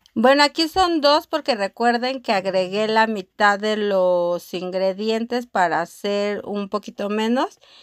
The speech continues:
Y pues bueno, vamos a revolver primero una cucharada,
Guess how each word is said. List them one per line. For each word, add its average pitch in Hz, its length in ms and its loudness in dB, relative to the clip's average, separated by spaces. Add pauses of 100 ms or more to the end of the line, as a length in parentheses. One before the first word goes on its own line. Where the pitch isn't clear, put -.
(460)
Y 294 520 2
pues 202 240 0
bueno, 196 260 0
vamos 247 420 2
a 226 120 4
revolver 190 720 0
primero 240 680 0
una 277 600 0
cucharada, 233 880 -2